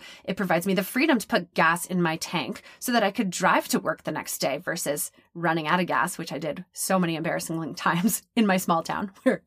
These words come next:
everyone would see me pushing my little Jeep Wrangler that was rusted out on the fenders. I'll mention that. And so slowly but surely, I started thinking,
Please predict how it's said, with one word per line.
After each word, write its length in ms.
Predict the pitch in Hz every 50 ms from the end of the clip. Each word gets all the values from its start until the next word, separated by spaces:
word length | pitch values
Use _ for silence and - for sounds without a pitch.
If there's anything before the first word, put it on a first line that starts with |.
| _ -
everyone 300 | 214 196 202 190 185 180
would 140 | 180 175 -
see 100 | 196 175
me 120 | 175 170
pushing 300 | - - 175 - 180 180
my 180 | 180 165 160 165
little 200 | 170 185 180 170
Jeep 300 | 170 170 214 202 - -
Wrangler 400 | 208 214 214 175 185 196 190 _ -
that 140 | 196 220 196
was 120 | 190 175
rusted 320 | 185 202 196 190 - 214 190
out 140 | 180 175 175
on 80 | 170
the 60 | 165
fenders. 320 | - 165 147 156 151 180 185 180
I'll 100 | 165 165
mention 280 | 170 160 170 - 170
that. 260 | 160 147 247 311 - 277 - - - _ -
And 180 | 269 302 285 277
so 240 | - 320 302 - - _ _ -
slowly 440 | - - - 330 330 359 370 415 381
but 100 | 392 370
surely, 500 | - - 220 190 175 160 165 170 226 - -
I 100 | 208 233
started 320 | 247 - 269 247 240 240
thinking, 400 | - 220 202 196 196 175 175 180